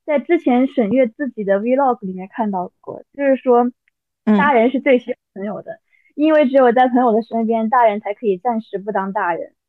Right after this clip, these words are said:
Speaker 1: 当时我这句话完完全全之前在沈月自己的那种 vlog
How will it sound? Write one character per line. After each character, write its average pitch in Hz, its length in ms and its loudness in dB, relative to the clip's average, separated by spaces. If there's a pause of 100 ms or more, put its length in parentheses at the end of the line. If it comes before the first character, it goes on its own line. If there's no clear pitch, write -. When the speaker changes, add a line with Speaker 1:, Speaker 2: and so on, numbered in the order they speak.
(240)
Speaker 1:
当 370 180 0
时 - 160 0
我 269 400 2
这 392 120 2
句 320 100 2
话 330 100 2 (320)
完 254 240 2
完 349 200 4
全 254 260 2
全 240 220 0
之 262 140 -4
前 196 260 -4
在 233 180 2
沈 185 220 -6
月 226 220 2 (160)
自 240 140 -8
己 202 120 -4
的 180 120 -6
那 208 100 -2
种 196 240 -6
vlog 208 140 0